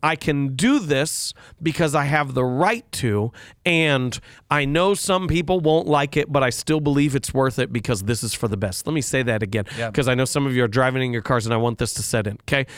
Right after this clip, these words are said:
Speaker 1: I would never argue that you have to lead based upon public approval. I think that is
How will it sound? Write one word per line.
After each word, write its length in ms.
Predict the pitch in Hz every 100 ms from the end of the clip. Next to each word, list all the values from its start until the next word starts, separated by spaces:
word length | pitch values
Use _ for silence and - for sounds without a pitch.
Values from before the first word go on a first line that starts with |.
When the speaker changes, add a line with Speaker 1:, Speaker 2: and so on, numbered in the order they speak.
| -
Speaker 1:
I 60 | -
would 160 | 107 110
never 420 | 139 185 214 -
argue 460 | 175 180 160 185
that 180 | 170 147
you 120 | 131 117
have 300 | 147 165 -
to 80 |
lead 340 | 175 151 151 131
based 300 | 131 139 143
upon 240 | 127 127
public 360 | 107 127 131 -
approval. 500 | - - 139 107 107 - -
I 100 | -
think 200 | 127 127
that 180 | 120 113
is 160 | 101